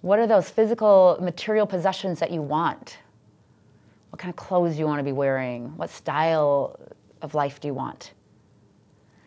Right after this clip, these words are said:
We're gonna go through this and think about other areas. Maybe it's a spiritual life. What do you want for your faith?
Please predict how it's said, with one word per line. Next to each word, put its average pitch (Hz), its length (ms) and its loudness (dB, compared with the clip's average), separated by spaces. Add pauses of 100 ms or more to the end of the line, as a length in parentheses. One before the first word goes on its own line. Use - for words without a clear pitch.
(380)
We're 214 100 -2
gonna 233 140 0
go 262 220 6
through 175 240 -2
this - 280 -4
and 196 140 -2
think 277 160 2
about 269 180 4
other 220 240 0
areas. 156 320 2
Maybe 233 360 2
it's 190 320 6
a 208 60 -2
spiritual 208 500 0
life. 127 300 0
What 202 120 2
do 233 80 2
you 240 80 0
want 214 240 0
for - 80 -6
your 180 120 2
faith? - 580 -4